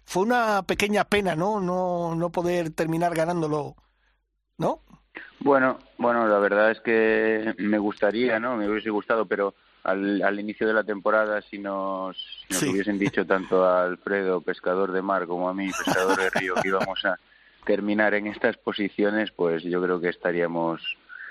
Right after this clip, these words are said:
Speaker 2: más que satisfechos. Al final hay que ver la, la botella medio llena, no medio vacía, y,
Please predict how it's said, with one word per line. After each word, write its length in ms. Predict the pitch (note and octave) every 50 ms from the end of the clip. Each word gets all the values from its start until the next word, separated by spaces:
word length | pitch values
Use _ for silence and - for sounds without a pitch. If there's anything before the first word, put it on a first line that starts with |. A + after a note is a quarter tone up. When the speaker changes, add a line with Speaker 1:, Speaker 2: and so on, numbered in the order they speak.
| - _ -
Speaker 2:
más 140 | F#2+ F#2+ F2+
que 100 | - F#2
satisfechos. 720 | G2+ F#2+ D2+ F2+ F2+ - - G2+ F#2+ - - E2+ D#2 D2
Al 120 | E2+ E2+
final 320 | - - F#2 F#2 F#2+ F#2+ F#2+
hay 140 | F#2 F2+ -
que 120 | - F2+
ver 240 | F2+ F#2 F#2 F2+ F2+
la, 340 | F2+ F2+ F2 F2 E2+ E2+ E2+
la 220 | F2 F2 F2 F2
botella 400 | E2+ E2+ F2 - F#2 F2+ F#2 F2+
medio 280 | F2 F2+ F2 F2 F2 E2+
llena, 280 | E2+ F#2 F#2+ F#2 F#2+ F#2 F2+
no 140 | F2+ F2+ F2+
medio 260 | F2+ F2+ F2+ F#2 F2
vacía, 420 | E2+ F2+ - _ - G2+ G2+ G2+ F#2
y, 160 | E2+ E2